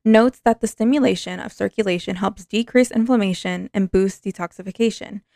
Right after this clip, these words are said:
which can lead to a clearer complexion and promote lymphatic drainage. Lymphatic drainage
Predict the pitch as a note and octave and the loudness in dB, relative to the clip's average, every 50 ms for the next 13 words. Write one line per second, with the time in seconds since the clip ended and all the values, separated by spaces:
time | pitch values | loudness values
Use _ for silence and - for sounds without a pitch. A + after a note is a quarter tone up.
0 | _ _ _ _ _ A3+ A3 - - A#3+ A3 G#3+ G#3 A3 A3 - - G3+ G3 F#3+ | _ _ _ _ _ 2 2 4 0 2 2 2 0 -2 -2 0 2 2 2 2
1 | _ - - A3 G#3+ A3 A#3 B3 - - D4 C#4 - - G#3 F#3+ - - - F#3+ | _ 0 2 2 4 4 2 0 0 0 -2 -2 2 0 0 0 0 -6 -8 -8
2 | G3 G3 - - F#3 - G3 F#3+ F#3 F3+ F3+ - - - G3 F#3+ F3 - E3+ E3 | -8 -8 -10 -10 -6 -4 -4 -4 -4 -6 -8 -10 -12 -12 -14 -14 -12 -12 -12 -12
3 | E3 E3 _ _ - D#3+ D#3+ - - - _ _ _ _ _ _ _ _ _ _ | -12 -14 _ _ -20 -20 -20 -20 -20 -20 _ _ _ _ _ _ _ _ _ _
4 | _ _ _ _ _ _ _ _ _ - A3 G#3+ G#3+ - G3 G#3 B3 C#4+ C4 - | _ _ _ _ _ _ _ _ _ -2 -2 -2 2 2 0 2 2 -2 -4 -2
5 | - F#3+ F#3 F3+ F3+ F3 F3 F3+ - | -4 -4 -4 -4 -12 -14 -14 -16 -20